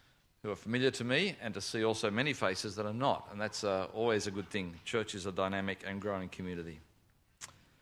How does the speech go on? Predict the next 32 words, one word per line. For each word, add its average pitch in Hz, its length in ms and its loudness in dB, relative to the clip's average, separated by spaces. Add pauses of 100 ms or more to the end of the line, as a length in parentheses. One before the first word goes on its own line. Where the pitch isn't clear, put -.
(380)
Um, 131 400 8
today, 175 240 8
of 139 100 8
course, 147 320 8
and 127 220 6
every 135 200 6
day 120 380 6
is 123 320 4
a 120 100 2
gift 131 300 0
from 117 300 -2
God 104 340 6 (220)
that 101 200 4
we 110 140 2
accept - 460 2 (240)
with 110 420 0 (320)
grateful 104 400 2
hearts. 131 460 2 (520)
So - 140 6
I'm 120 80 12
gonna 113 100 6
pray 143 400 10
and 117 140 8
ask, 120 380 8 (520)
uh, 107 160 0
God 120 280 4
to 110 80 -2
help 120 200 4
us 95 240 4
as 110 280 -2
we 104 100 -2
look 101 300 0